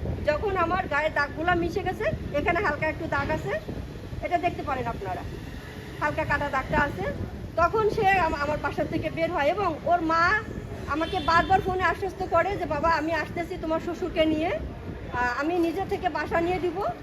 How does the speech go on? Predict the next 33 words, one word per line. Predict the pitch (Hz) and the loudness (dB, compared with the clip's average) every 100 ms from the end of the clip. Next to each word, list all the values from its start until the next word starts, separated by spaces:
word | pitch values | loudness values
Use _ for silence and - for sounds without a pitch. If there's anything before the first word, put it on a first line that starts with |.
| - | -4
তুমি | 320 | 0
ওই | 330 | 2
বাসাটা | 302 294 320 320 - | 0 -2 -2 -2 0
ছেড়ে | 392 359 | 0 2
দাও, | 349 494 | 2 2
আমি | - 285 | 2 0
বাসা | - - 311 | 0 0 0
নিয়ে | 330 | 0
দিব | 370 339 | 0 0
মিরপুরে, | 330 320 - 349 381 | 2 2 0 -4 -4
ফয়সাল | 339 285 302 | -4 -2 -2
রেজা | 294 285 285 | -2 -4 0
বলছে | 285 285 381 587 - - - | 0 0 -2 -6 -8 -10 -6
মিরপুরে | 285 - 294 | -4 -2 0
বাসা | 269 269 320 | 2 0 0
নিবে, | 320 320 453 | 0 0 -4
তোমরা | 339 294 | -2 -2
একসাথে | 277 277 277 | -2 -4 -4
সংসার | 311 330 330 | -2 2 2
করো, | 359 359 233 - - - - - | 4 4 2 0 0 2 2 4
আমরা | 254 320 | 4 4
তোমাকে | 349 381 370 415 | 4 6 4 4
স্বীকৃতি | 403 370 381 330 | 2 2 0 -2
দিচ্ছি।" | 262 196 - 190 - - - - - - - - | -4 -6 -2 -2 -4 -10 -12 -12 -12 -12 -12 0
এই | 311 381 | 4 4
কথা | 392 403 | 4 2
বলে | 381 381 403 | 2 2 2
সে | 427 381 | 0 0
তিন | 403 415 | 2 4
মাস | 403 427 403 | 4 2 0
পরে | 392 | 0
ঢাকায় | 370 392 339 | 2 0 2
আসছে। | 349 339 - | 2 2 -2